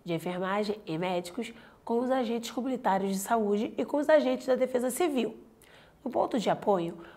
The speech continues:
uma equipe formada por agente administrativo, auxiliar de enfermagem, médico e assistente social faz o atendimento ao paciente, verificando os sinais vitais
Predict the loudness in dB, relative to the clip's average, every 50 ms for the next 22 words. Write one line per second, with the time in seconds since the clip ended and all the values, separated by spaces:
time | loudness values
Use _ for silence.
0 | -14 -4 0 4 4 4 4 4 2 -2 -2 -2 -2 -2 0 2 4 4 4 2
1 | 0 0 2 4 4 4 4 2 0 0 0 0 0 2 2 2 2 2 2 0
2 | 2 4 4 4 4 2 0 0 0 0 -2 -6 -8 -12 -20 -10 -4 -2 -2 0
3 | 0 0 2 2 4 2 2 2 2 2 2 0 2 0 0 2 4 2 4 2
4 | 2 2 0 -2 -4 -6 -18 -18 -10 -4 0 2 2 2 0 -2 -6 -8 -6 -2
5 | 0 0 2 0 -2 -4 0 0 0 0 0 -2 -4 -4 -2 0 2 4 4 4
6 | 4 0 -2 -8 -16 -20 -20 -20 -6 2 4 4 4 4 4 2 0 2 2 0
7 | 0 0 -2 -2 -2 -2 -4 -4 -2 -2 -2 -2 0 0 0 0 0 -2 -4 -8
8 | -10 -16 -18 -20 -20 -10 0 4 4 6 6 4 0 -2 -2 0 0 0 0 -2
9 | -2 -2 0 0 2 2 2 0 2 2 2 2 2 2 -2